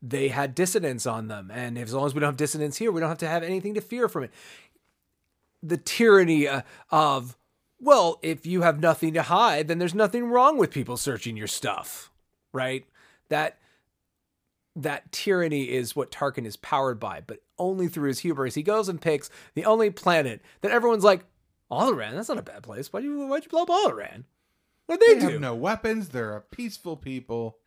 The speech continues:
Speaker 1: It's just a bunch of, like, mountains and sweet-tasting chocolates over there. Like,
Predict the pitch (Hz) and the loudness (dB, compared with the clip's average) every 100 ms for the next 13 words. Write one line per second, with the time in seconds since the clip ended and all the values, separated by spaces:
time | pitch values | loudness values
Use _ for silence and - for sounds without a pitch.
0 | _ - 320 330 320 262 214 123 127 165 | _ -12 -8 -4 -2 -2 -4 -4 -2 0
1 | 247 302 320 262 180 160 156 _ _ - | 0 -2 -4 -4 -4 -4 -8 _ _ -14
2 | - 226 240 262 247 233 180 - 208 262 | -8 -6 -4 -6 -6 -6 -8 -4 -2 0
3 | 233 147 139 120 120 110 110 135 | 0 0 -2 -2 -6 -8 -6 -6